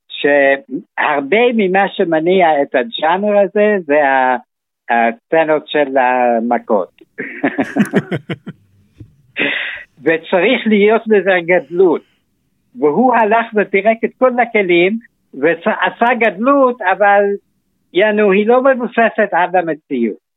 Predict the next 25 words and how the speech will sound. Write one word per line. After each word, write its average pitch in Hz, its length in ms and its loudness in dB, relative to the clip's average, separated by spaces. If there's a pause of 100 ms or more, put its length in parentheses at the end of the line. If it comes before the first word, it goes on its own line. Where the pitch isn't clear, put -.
(340)
אתה 135 100 -2
רואה 139 320 2
בציור 185 520 0
שלו, 147 440 0 (340)
הוא 156 160 -6
כאילו 220 340 2
מצפצף 190 880 -4
על 135 300 -4
ה-, 123 240 2 (400)
על 123 240 -2 (140)
תלמיד 135 500 -2 (460)
האנטומיה. 120 760 -2 (840)
מצפצף 190 640 -2
עליו, 247 280 2 (100)
כאילו 196 280 2
אומר, 196 220 2
"מה 196 160 0 (120)
אתה 233 120 -2
מתעסק 214 560 -2
עם 180 140 0
השירים? 165 500 0 (380)
יש 233 280 -2
לו 240 140 2
קו 233 80 0 (220)
כזה 226 220 0